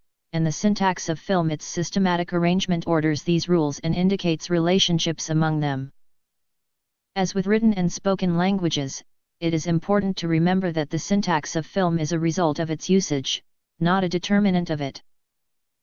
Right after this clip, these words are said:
There is nothing preordained about film syntax. Rather, it evolved naturally as certain devices were found in practice to be both workable and useful.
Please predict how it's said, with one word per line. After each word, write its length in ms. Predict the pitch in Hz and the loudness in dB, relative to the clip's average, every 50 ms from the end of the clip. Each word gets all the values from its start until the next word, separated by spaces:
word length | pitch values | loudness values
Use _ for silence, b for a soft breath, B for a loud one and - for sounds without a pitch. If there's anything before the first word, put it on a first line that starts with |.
| _ _ _ _ _ _ _ _ | _ _ _ _ _ _ _ _
There 160 | - 196 196 196 | -2 0 0 0
is 180 | 196 185 190 | 0 0 0
nothing 380 | 202 214 214 214 - 220 208 202 | 2 2 2 2 2 0 0 0
preordained 600 | - 208 202 202 196 185 165 180 170 165 165 165 | 0 0 0 2 2 2 2 2 2 2 2 2
about 280 | 160 147 160 156 147 | 2 2 0 -2 -2
film 340 | - - - 202 202 190 196 | -4 -4 -2 0 0 0 0
syntax. 720 | 190 - - 180 175 160 156 143 135 135 - - - - - _ _ _ _ _ _ _ _ _ _ _ _ _ _ _ _ _ _ _ _ _ _ _ _ _ | -2 -2 -2 -2 -2 0 -2 -2 -2 -4 -8 -12 -14 -14 -16 _ _ _ _ _ _ _ _ _ _ _ _ _ _ _ _ _ _ _ _ _ _ _ _ _
Rather, 440 | - 196 214 220 202 175 151 147 147 _ - - _ _ _ _ | 0 2 2 2 2 0 -2 -4 -8 _ -18 -20 _ _ _ _
it 160 | - 180 175 | -4 -4 -2
evolved 420 | 180 165 170 175 175 170 170 165 - | -2 0 2 2 2 2 2 0 0
naturally 600 | 165 175 180 190 185 - 185 175 160 147 147 147 | 0 0 0 0 0 0 0 0 0 0 0 -2
as 160 | 156 160 156 | -2 -4 -4
certain 300 | - - 202 202 190 190 | -2 0 0 0 2 2
devices 560 | 180 175 160 165 180 185 185 - 151 151 - - | 2 2 2 2 2 2 0 0 -4 -4 -2 -2
were 100 | 170 156 | -2 -2
found 360 | - - 180 175 165 156 156 | 0 0 0 0 0 0 0
in 120 | 160 156 | 0 0
practice 460 | - - 196 196 202 - - 151 143 | 0 0 0 0 0 0 -4 -6 -4
to 120 | - - 160 | -4 -4 -2
be 140 | 156 170 156 | 0 0 0
both 340 | 147 165 165 160 - - | 2 0 0 -2 -2 -4
workable 440 | - 180 190 190 - 190 175 185 185 | -2 -2 0 0 0 -2 0 0 0
and 180 | 185 175 165 175 | 0 2 2 4
useful. 460 | 180 185 175 - - 143 135 131 135 | 4 2 0 -2 -4 -4 -4 -6 -6